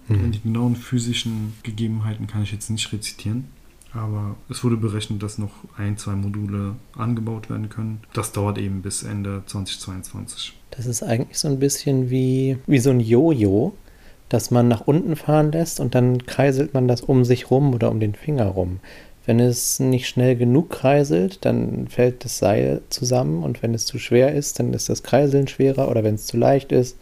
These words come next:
Speaker 1: dann sch-, kreiselt's zu schnell und sowas. Das muss ausbalanciert sein, weil wir es im Endeffekt bei so einer Raumstation mit einem Jojo zu tun haben. Die sind permanent im Gleichgewicht zwischen dem freien Fall auf die Erde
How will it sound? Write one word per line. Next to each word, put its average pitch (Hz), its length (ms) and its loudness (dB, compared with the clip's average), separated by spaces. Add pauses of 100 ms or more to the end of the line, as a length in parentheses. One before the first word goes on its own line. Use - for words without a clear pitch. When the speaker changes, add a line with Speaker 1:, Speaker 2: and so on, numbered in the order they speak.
(420)
Speaker 1:
dann 123 460 -2
sch-, - 200 -8
kreiselt's 120 420 2
zu - 120 -2
schnell 127 240 0
und 147 100 -4
sowas. 123 220 -6
Das 117 120 -2
muss 131 180 0
ausbalanciert 101 760 -2
sein, 98 300 -4 (560)
weil 120 140 2
wir 120 80 4
es 117 120 -2
im 120 80 -2
Endeffekt 131 540 -2
bei 123 100 0
so 113 80 0
einer 110 140 0
Raumstation 117 720 -4
mit 127 160 -6
einem 123 100 0
Jojo 120 380 -4
zu - 160 -10
tun 104 320 -4
haben. 98 220 -6
Die 113 100 -2
sind 110 240 -4
permanent 147 640 0 (460)
im 120 160 2
Gleichgewicht 127 680 0
zwischen 120 300 2
dem 107 160 -2
freien 120 380 0
Fall 135 420 -2 (560)
auf 107 160 -2
die - 140 -6
Erde 113 320 2